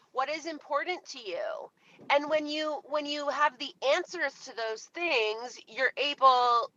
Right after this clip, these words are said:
you know, like, to run a team, you know, you're able to build a brand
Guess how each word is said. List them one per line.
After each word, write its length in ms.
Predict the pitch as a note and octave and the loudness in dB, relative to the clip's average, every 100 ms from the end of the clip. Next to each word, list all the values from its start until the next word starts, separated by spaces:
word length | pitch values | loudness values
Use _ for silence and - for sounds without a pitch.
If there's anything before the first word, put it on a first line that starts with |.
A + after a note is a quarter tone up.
| - | -10
you 120 | C4 | -4
know, 400 | B3 G#3 G3+ C4+ - _ _ _ | 6 8 8 4 -2 _ _ _
like, 180 | B3 B3 | -6 -4
to 140 | C#4+ | -4
run 240 | B3+ B3 B3+ B3 _ - | 4 4 4 -2 _ -6
a 60 | F#3+ | -6
team, 600 | - G3+ G#3 D4 F#4 F#4 A#3 | -6 -8 -6 -4 -2 -2 -4
you 80 | |
know, 300 | G#3+ F#3+ C#4+ C#4+ _ _ | 0 0 0 -4 _ _
you're 320 | A#3 B3 A3+ A3+ | -4 -4 -2 -4
able 300 | A#3 B3 C#4 - | -2 -2 -2 -2
to 320 | C4+ B3 A#3 - _ _ | 0 0 -2 -8 _ _
build 260 | B3 B3+ B3+ | -4 -2 -4
a 60 | |
brand 680 | G3+ G3+ D#4 E4 F4 F4+ F4 | -2 -2 0 2 2 0 -4